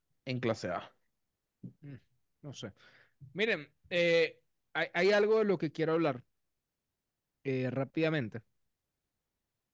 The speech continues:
Speaker 2: Aaron Judge está bateando ciento setenta y nueve de averaje. Tiene tres cuadrangulares, once carreras impulsadas. Y en Nueva York ya lo están empezando a abuchar.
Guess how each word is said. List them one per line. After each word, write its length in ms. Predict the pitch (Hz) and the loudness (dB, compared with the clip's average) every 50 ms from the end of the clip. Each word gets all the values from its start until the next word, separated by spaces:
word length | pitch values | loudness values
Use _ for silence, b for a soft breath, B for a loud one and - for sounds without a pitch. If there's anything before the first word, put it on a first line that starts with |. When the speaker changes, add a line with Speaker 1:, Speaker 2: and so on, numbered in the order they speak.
| _ _ - | _ _ 0
Speaker 2:
Aaron 300 | 202 214 233 247 247 240 | 2 2 2 2 2 4
Judge 420 | 240 247 254 254 - - - - - | 4 4 4 4 0 -10 -10 -8 -4
está 220 | 170 156 - 165 | -4 -2 0 2
bateando 440 | 165 175 175 - 196 196 208 208 202 | 2 2 2 2 0 2 2 0 0
ciento 600 | 196 - - - 202 202 208 214 214 208 214 208 | -2 -2 -4 -2 2 2 2 2 0 -2 -4 -4
setenta 380 | - - 190 165 151 143 143 135 | -4 -2 -4 -4 -4 -2 -4 -4
y 60 | 139 | -2
nueve 480 | 143 151 160 175 180 190 196 190 - _ - | -2 -2 0 0 0 0 0 -2 -4 _ -14
de 180 | 143 127 143 | -6 -2 -2
averaje. 520 | 131 120 123 120 120 113 101 - 107 - _ _ _ _ _ - | 0 0 0 0 -2 -2 -4 -6 -10 -18 _ _ _ _ _ -4
Tiene 240 | - 170 165 147 127 | 0 0 0 0 0
tres 240 | - 160 180 175 | -2 0 -2 0
cuadrangulares, 840 | - - 202 202 190 180 156 151 165 180 190 202 208 190 - - _ _ _ - | 0 0 0 0 0 0 0 2 4 4 2 2 -2 -6 -8 -14 _ _ _ -4
once 380 | 151 160 165 170 156 - 180 | -4 -2 -2 -2 -4 -6 -4
carreras 300 | - 165 139 131 143 151 | -4 -4 -4 -2 -2 -2
impulsadas. 720 | 160 156 147 - 117 110 - 170 196 214 220 214 - - - _ _ _ _ _ _ _ _ _ _ _ _ _ _ _ _ _ _ _ _ - | -4 -4 -4 -6 -10 -6 -4 -2 -2 -2 -2 -6 -10 -16 -20 _ _ _ _ _ _ _ _ _ _ _ _ _ _ _ _ _ _ _ _ -8
Y 320 | 185 196 214 226 220 _ _ _ _ - | -6 -4 -4 -4 -6 _ _ _ _ -2
en 240 | 185 175 175 180 180 | 0 2 2 2 0
Nueva 220 | 170 165 156 156 | 0 0 0 2
York 400 | 156 185 202 220 247 - - - _ _ _ _ - | 2 4 4 4 2 0 -4 -16 _ _ _ _ -18
ya 360 | 147 131 123 165 165 170 180 | -14 -4 0 2 4 4 4
lo 100 | 190 190 | 4 2
están 420 | 156 - - 165 170 170 175 - _ _ | 0 0 -2 -2 -2 -2 -6 -10 _ _
empezando 540 | - 170 151 151 139 147 143 151 170 190 165 | -10 -6 -6 -4 -4 -4 -4 -4 -4 -4 -4
a 60 | 151 | -2
abuchar. 380 | 131 120 110 107 - 95 - - | -4 -4 -6 -8 -10 -12 -12 -14